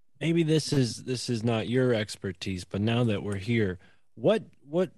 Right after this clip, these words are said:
where do people draw the connection between, like, Nephilim and the giants that live, that maybe lived here in North America? Uh, is it purely, like, biblical? Like, oh, they talked about giants in the Bible, they call them Nephilim, so these must be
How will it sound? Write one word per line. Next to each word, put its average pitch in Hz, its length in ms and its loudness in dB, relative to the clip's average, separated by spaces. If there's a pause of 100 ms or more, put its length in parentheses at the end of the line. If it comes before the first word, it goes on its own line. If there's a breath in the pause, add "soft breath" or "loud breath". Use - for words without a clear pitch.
(240)
where 160 260 4
do 180 120 2
people 156 340 -2
draw 135 340 2
the 127 140 0
connection 120 640 -4
between, 104 800 0
like, 98 260 -4
Nephilim 107 760 2
and 101 260 -2
the 95 60 -2
giants 101 640 -6
that 98 220 -2
live, 101 600 -4
that 101 320 -2
maybe 101 420 -4
lived 101 380 -4
here 104 260 0
in 95 140 -2
North 95 260 -2
America? 95 760 -4
Uh, - 520 -14
is 98 420 -6
it 101 200 -2
purely, 135 480 4
like, 113 300 0
biblical? 139 640 2
Like, 101 260 0
oh, 113 180 0
they 104 140 -4
talked 104 300 -6
about 101 240 -2
giants 104 680 -4
in 110 140 -4
the 104 80 2
Bible, 110 500 2
they 98 140 -2
call 101 240 -2
them 101 160 -2
Nephilim, 104 560 -2
so - 140 -8
these 98 320 -6
must 101 300 -4
be 95 400 -4